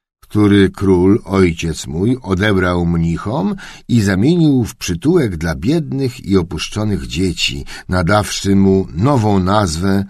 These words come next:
Kościoła Chrystusa. Ci, co tu mieszkają, z całego serca okażą się usłużni dla Syna Człowieka, który tak wspaniałomyślnie zatroszczył się o nich,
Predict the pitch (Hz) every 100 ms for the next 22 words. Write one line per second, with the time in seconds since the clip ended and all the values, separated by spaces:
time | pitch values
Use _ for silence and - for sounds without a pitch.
0 | _ - 82 - 113 104 87 - 82 82
1 | - 62 - - - _ _ _ _ _
2 | _ - 226 233 196 - 80 80 80 104
3 | - 156 180 143 123 98 - - - -
4 | - - 120 143 135 123 - 139 127 123
5 | 120 101 120 117 113 104 110 - 113 -
6 | 113 196 175 113 117 107 85 85 80 76
7 | 71 - 127 113 - 95 90 104 104 117
8 | 104 - - _ - - 104 98 101 95
9 | - - - 95 90 95 90 82 107 -
10 | 95 95 95 80 87 113 175 127 - 95
11 | 82 92 - 80 71 65 64 -